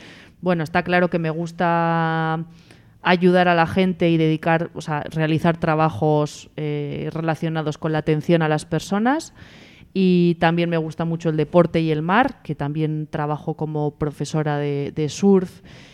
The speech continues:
y de natación. Entonces intento compaginar un poco,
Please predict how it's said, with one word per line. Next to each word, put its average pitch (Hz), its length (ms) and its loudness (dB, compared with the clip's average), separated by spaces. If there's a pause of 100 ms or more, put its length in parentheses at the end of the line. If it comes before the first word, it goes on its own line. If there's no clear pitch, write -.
(100)
y 160 360 0
de 151 100 0
natación. 160 640 2
Entonces 170 560 -2
intento 160 480 -2
compaginar 160 640 -2
un 156 120 -2
poco, 160 840 -2